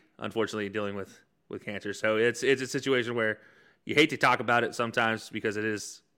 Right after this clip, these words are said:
like, he, he is so promising right now. Um, and hell, you, you don't know. Oh, maybe he comes back and he's, he's great. Um, we don't know how, what's gonna happen, but obviously dealing with a life-threatening issue and, and his teammates, despite him not being there, are still supporting him, you know?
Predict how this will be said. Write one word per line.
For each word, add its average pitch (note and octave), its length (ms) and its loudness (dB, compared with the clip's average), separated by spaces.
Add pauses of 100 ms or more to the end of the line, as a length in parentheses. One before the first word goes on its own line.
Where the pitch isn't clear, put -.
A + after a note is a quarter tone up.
(120)
like, G#2 140 -10
he, A2 100 -16
he B2 220 -4
is A#2 80 -2
so G#2+ 140 -2
promising G#2 460 -6
right G#2+ 180 -4
now. A#2 260 -4 (500)
Um, F#2+ 140 -8
and G#2 140 -12
hell, A#2 160 -2 (100)
you, A#2 100 -8
you B2 160 -2
don't B2 160 2
know. G#2 180 -2
Oh, A#2 320 -2
maybe A#2 220 2
he A#2 60 -6
comes A2+ 180 -4
back G#2+ 220 2
and F3+ 80 -6
he's, F3+ 260 -8 (100)
he's A#2 180 -10
great. G#2+ 260 -4 (160)
Um, A2 240 -12
we A2 100 -6
don't G#2+ 140 -6
know G#2+ 160 -8
how, A2 140 -2
what's A2 180 -6
gonna G#2 160 -8
happen, G#2 320 0
but G#2+ 260 -2 (380)
obviously A2 240 0
dealing G#2+ 200 0
with G2+ 100 -2
a - 20 -4
life-threatening G#2 500 -2
issue G#2 320 -6
and, G2+ 160 -8
and G#2+ 120 -6
his G#2 80 -4
teammates, G#2 500 -6 (720)
despite E3+ 360 4
him E3+ 120 4
not D#3 160 4
being D3 200 6
there, A2 260 0 (260)
are A2 100 0
still A2+ 220 0
supporting G#2+ 360 -4
him, A#2+ 120 -16 (200)
you A2 120 -10
know? A2 140 -8